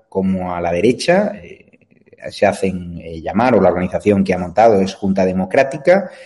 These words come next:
y ha lanzado una campaña, eh, explicando por qué hay que romper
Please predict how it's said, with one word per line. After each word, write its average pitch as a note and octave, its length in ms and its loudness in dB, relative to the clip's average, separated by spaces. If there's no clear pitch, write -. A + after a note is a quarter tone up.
y A#2 60 0
ha - 20 2
lanzado A#2 220 4
una A#2+ 120 4
campaña, B2 680 4
eh, E2+ 580 -8
explicando G2 640 0
por G#2+ 220 2
qué A2+ 80 6
hay G#2+ 160 -2
que A2 120 4
romper G#2 560 4